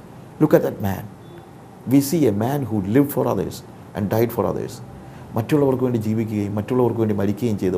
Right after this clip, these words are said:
ഒരാളെയാണ് നമ്മൾ കാൽവറി ക്രൂശിൽ കാണുന്നത്. That is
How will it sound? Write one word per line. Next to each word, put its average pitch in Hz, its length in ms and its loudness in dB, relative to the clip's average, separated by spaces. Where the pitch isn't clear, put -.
ഒരാളെയാണ് 104 440 0
നമ്മൾ 90 120 -2
കാൽവറി 110 320 2
ക്രൂശിൽ 101 320 -2
കാണുന്നത്. 98 340 -4
That 170 160 2
is 165 80 -2